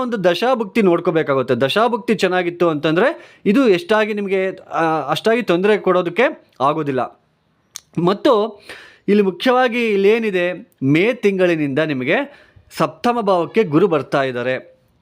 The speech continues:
ಇದು ನಿಮಗೆ, ಆ, ಒಂದು ಒಳ್ಳೆಯ ವಿಷಯ ಅಂತಲೇ ಹೇಳ್ಬೋದು.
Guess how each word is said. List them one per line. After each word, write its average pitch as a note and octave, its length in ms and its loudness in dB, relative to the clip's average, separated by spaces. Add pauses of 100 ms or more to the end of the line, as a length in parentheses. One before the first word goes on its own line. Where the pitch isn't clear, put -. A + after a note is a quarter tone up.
ಇದು A#3 180 4
ನಿಮಗೆ, A3+ 600 -2 (140)
ಆ, D#3 80 0
ಒಂದು F3 280 2
ಒಳ್ಳೆಯ G#3+ 340 4
ವಿಷಯ F3+ 300 -2
ಅಂತಲೇ F3 320 0
ಹೇಳ್ಬೋದು. C#3 460 -2